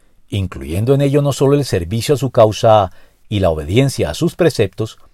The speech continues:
sino la rendida gratitud y el reconocimiento que le corresponde en la adoración que en justicia le debemos,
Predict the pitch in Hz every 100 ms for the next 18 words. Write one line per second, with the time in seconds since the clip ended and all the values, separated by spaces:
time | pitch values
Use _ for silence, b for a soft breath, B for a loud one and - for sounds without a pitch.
0 | _ b b 143 123 120 113 107 110 147
1 | 180 151 117 98 - 127 143 151 b b
2 | 135 131 123 120 117 110 107 120 135 160
3 | 151 110 - 95 92 - 131 135 147 143
4 | 123 b b b 135 123 117 110 104 101
5 | 95 - 139 160 170 170 160 - 98 -
6 | 175 180 190 175 175 160 117 117 143